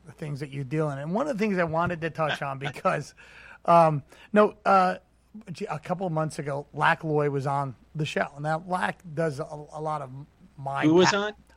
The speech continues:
Speaker 1: Lack Loy. He's a J-, a J K D
Speaker 2: Oh.
Speaker 1: guy from, from London, super talented guy, and he also deals with
Speaker 2: Right
Speaker 1: a lot of
Speaker 2: on.
Speaker 1: the philosophy of J K D and Mind Power, Martial Mind Power.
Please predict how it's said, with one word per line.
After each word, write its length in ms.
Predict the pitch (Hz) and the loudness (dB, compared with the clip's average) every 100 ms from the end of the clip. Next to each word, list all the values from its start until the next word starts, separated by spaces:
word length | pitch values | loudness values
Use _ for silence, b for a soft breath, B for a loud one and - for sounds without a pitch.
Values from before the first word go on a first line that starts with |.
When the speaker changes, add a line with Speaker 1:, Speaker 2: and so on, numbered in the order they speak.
| 180 | 6
Speaker 1:
Lack 280 | 190 196 | 8 8
Loy. 320 | 180 165 147 127 | 4 4 4 2
He's 260 | 156 147 | -4 -2
a 100 | 151 | -4
J-, 280 | 131 123 127 175 | -6 -12 -10 -8
a 60 | |
J 260 | 127 175 180 | 0 2 4
K 60 | 196 | 4
D 40 | 202 | 4
Speaker 2:
Oh. 160 | 180 | 4
Speaker 1:
guy 300 | 156 156 147 | 2 2 2
from, 280 | - 151 135 b b b b _ | 0 -2 -2 b b b b _
from 300 | 196 175 185 | 2 2 0
London, 560 | 185 185 175 147 143 135 | 4 6 6 2 -4 -10
super 260 | - 214 190 | -4 -2 0
talented 380 | 180 165 156 143 | 2 2 0 0
guy, 200 | 156 151 | 2 2
and 80 | 143 | -2
he 80 | |
also 240 | 151 160 160 | -2 -2 -4
deals 240 | 139 151 | -6 0
with 80 | 143 | 4
Speaker 2:
Right 80 | 143 | 4
Speaker 1:
a 40 | |
lot 80 | 151 | 2
of 40 | 151 | -2
Speaker 2:
on. 40 | |
Speaker 1:
the 60 | 143 | -6
philosophy 460 | 165 160 156 - | -4 -2 -2 -4
of 60 | 156 | -10
J 220 | 131 151 | -6 -6
K 180 | 151 160 | -6 -6
D 220 | 147 147 | -4 -6
and 160 | 147 135 | -6 -6
Mind 360 | 139 151 160 | -6 -4 -4
Power, 260 | 151 151 151 | -4 -4 -2
Martial 320 | 147 170 - | 0 0 0
Mind 320 | 180 160 156 151 | 0 0 0 0
Power. 320 | 156 151 | 2 2